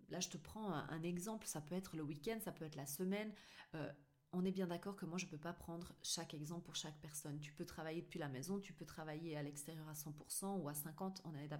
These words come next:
bien d'accord. À toi d'adapter à toi. Mais est-ce que tu aimes mieux faire le ménage le matin ? Est-ce que ça te convient mieux l'après-midi ? Et puis après, bien sûr, il y a les choses de la vie que, ben,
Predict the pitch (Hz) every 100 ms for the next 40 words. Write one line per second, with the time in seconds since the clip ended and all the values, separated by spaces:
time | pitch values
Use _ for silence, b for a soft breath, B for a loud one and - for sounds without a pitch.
0 | 151 170 160 151 - 208 - 180 180 170
1 | 165 185 165 147 - 139 B B B B
2 | B B 175 180 - - - _ _ -
3 | 185 - 165 - 180 170 170 185 196 190
4 | 165 160 160 160 151 151 175 190 277 285
5 | B B B B - - 190 175 - -
6 | 170 165 165 165 160 156 190 185 220 269
7 | 311 B B B B - 180 247 285 143
8 | 139 202 185 147 - 254 247 156 160 -
9 | - _ - 147 - 156 151 147 143 196
10 | - 147 147 -